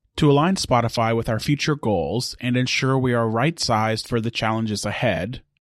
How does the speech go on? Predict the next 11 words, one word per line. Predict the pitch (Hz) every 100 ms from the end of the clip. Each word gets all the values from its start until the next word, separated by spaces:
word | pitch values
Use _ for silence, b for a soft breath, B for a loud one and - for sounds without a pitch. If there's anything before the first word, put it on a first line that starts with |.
| _
I | 135
have | 156 151
made | 123 123
the | 123
difficult | - 139 175 - 165
decision | 165 - 123 107 117 113
to | 123
reduce | 113 120 117 127 156 - -
our | 123 127
total | - 135 165 160
headcount | 120 123 117 113 113